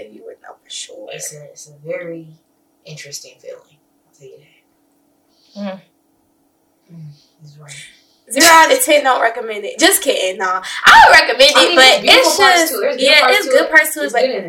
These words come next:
Speaker 2: the bad.
Speaker 1: it's like, mm.
Speaker 2: It's good and the bad. It's a
Speaker 1: It's
Speaker 2: lot.
Speaker 1: a lot,
Speaker 2: It's a, it's an
Speaker 1: especially if
Speaker 2: emotional
Speaker 1: neither
Speaker 2: roller
Speaker 1: one of
Speaker 2: coaster.
Speaker 1: y'all are ready for that.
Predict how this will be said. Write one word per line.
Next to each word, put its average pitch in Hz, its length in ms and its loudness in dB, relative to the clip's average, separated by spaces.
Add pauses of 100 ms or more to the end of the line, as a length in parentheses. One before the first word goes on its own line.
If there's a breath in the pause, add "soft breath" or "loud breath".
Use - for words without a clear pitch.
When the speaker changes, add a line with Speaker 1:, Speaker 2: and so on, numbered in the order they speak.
Speaker 2:
the 156 40 -16
bad. 151 200 -14
Speaker 1:
it's 370 300 -4
like, 254 800 -4 (640)
mm. 214 260 -14 (200)
Speaker 2:
It's 170 100 -20
good 175 160 -18
and 165 140 -14 (100)
the 147 40 -20
bad. 143 300 -18 (360)
It's 165 180 -20
a 156 40 -18
Speaker 1:
It's - 180 -10
Speaker 2:
lot. 262 100 -6
Speaker 1:
a - 20 -2
lot, 220 60 -2
Speaker 2:
It's 202 80 -2
a, 202 220 0
it's - 100 -6
an 302 60 2
Speaker 1:
especially 403 300 2
if 381 80 2
Speaker 2:
emotional 151 200 -8
Speaker 1:
neither 285 220 4
Speaker 2:
roller 277 100 0
Speaker 1:
one 247 140 0
of - 20 -2
Speaker 2:
coaster. 254 80 -2
Speaker 1:
y'all 226 320 2
are - 100 -6
ready 196 320 -8
for 165 240 -10
that. - 300 -8